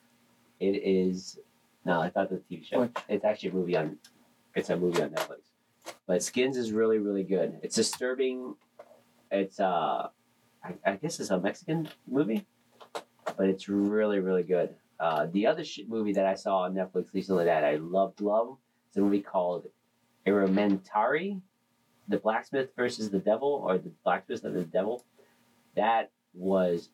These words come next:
Speaker 1: amazing. Uh, the cinematography in that was great. It was gritty and dirty. It was about a blacksmith that
Speaker 2: You're
Speaker 1: made a deal with
Speaker 2: gritty and dirty. <laughs>
Speaker 1: <laughs> the blacksmith made a deal with the devil, and then, uh, in return, uh, the devil was supposed to take the blacksmith to hell,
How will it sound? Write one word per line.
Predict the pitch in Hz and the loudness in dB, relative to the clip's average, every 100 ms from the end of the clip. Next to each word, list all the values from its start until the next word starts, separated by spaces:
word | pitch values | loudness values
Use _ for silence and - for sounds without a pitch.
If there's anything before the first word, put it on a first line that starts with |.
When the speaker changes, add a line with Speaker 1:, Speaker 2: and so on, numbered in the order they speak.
| - | -6
Speaker 1:
amazing. | 90 87 85 87 85 80 - - - _ - | -4 0 2 2 0 0 -2 -4 -16 _ -2
Uh, | - 76 - - - - | 0 2 0 -2 -4 -4
the | - | -4
cinematography | 101 90 - 104 117 - | 0 -2 0 0 0 -2
in | 123 | -2
that | 107 101 92 | 2 2 0
was | 92 | -6
great. | - 98 98 98 | -4 0 2 0
It | 98 | -2
was | 80 | -4
gritty | - - 110 117 120 120 | -4 0 2 2 0 0
and | 101 95 | 0 0
dirty. | 104 107 113 117 117 113 - _ _ _ _ | 2 2 0 -2 -4 -4 -4 _ _ _ _
It | 95 | -2
was | 95 | 0
about | 95 | 0
a | 90 | 0
blacksmith | 90 90 98 - 104 92 | 0 -2 -2 -6 -6 -2
that | 90 90 | 0 0
Speaker 2:
You're | - | 0
Speaker 1:
made | 87 92 | 0 2
a | 113 139 | 2 2
deal | 98 - | 2 2
with | - 107 214 | 2 -2 -2
Speaker 2:
gritty | - 214 117 | -4 -2 -2
and | 185 - 185 185 | -4 -4 -4 -2
dirty. | 165 160 147 147 | -2 -2 -4 -4
<laughs> | _ _ | _ _
Speaker 1:
<laughs> | - - | -20 -4
the | - 113 | 0 0
blacksmith | - - - 151 | 2 0 0 -6
made | 143 127 | -4 -4
a | 113 | -2
deal | 127 135 | 0 2
with | 117 | 2
the | 107 | 0
devil, | 117 135 147 151 156 151 _ _ - | 0 0 0 0 -2 -8 _ _ -2
and | 101 | 2
then, | 104 101 98 | 2 2 2
uh, | 95 90 - | 2 2 0
in | 95 | 0
return, | 101 95 _ _ _ _ - 131 131 117 107 | 0 0 _ _ _ _ -2 0 2 2 2
uh, | 98 | 0
the | 92 98 | 0 0
devil | 104 | 0
was | 104 | 0
supposed | - 104 - | -2 -6 -6
to | |
take | - 98 | -2 -2
the | 87 | 0
blacksmith | 82 82 - 92 - | 0 -2 -2 -8 -6
to | |
hell, | - 101 107 | -2 0 0